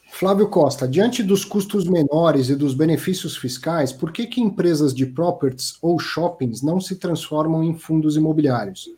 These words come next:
Flávio, são coisas aqui no Brasil bem diferentes. Lá nos Estados Unidos, muitas empresas se transformaram em reits. Aqui, tem similaridades, mas tem diferenças muito grandes e importantes. Uma delas é a alavancagem.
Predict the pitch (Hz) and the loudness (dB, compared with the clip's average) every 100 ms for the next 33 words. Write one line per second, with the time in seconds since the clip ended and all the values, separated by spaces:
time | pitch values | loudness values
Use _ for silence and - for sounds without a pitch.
0 | _ _ _ _ _ _ - 196 151 151 | _ _ _ _ _ _ 0 2 2 2
1 | 190 190 190 180 165 156 143 - 190 180 | -2 0 2 2 2 0 0 2 2 4
2 | 156 143 165 151 170 165 160 151 120 127 | 2 2 4 4 4 0 -2 -2 -4 -6
3 | - 151 185 170 160 156 135 127 147 165 | -6 0 2 0 -2 -4 0 2 2 2
4 | 123 123 156 190 180 151 151 151 151 - | 0 4 4 4 0 -2 0 0 0 -4
5 | - 151 - 147 139 139 151 147 113 110 | -6 -6 -4 -2 -2 0 0 0 0 -6
6 | - - - - 151 - - 202 131 - | -10 -12 -12 -10 -12 -6 -2 0 -2 -8
7 | _ _ _ - _ _ _ _ _ _ | _ _ _ -20 _ _ _ _ _ _
8 | _ _ - 196 202 196 170 160 156 156 | _ _ 6 6 6 2 4 6 4 4
9 | 156 170 165 175 175 - 175 175 165 165 | 4 2 -2 -2 -2 -2 -2 -2 -2 -2
10 | 156 165 170 165 190 220 190 135 - 135 | -2 -2 -4 0 2 4 4 2 -4 0
11 | 135 147 151 160 185 196 - 147 127 - | 2 2 0 -2 -2 -6 -2 0 0 0
12 | 277 302 190 175 208 247 277 302 294 156 | 0 2 2 2 0 -2 -2 -2 0 0
13 | 117 95 | 0 -4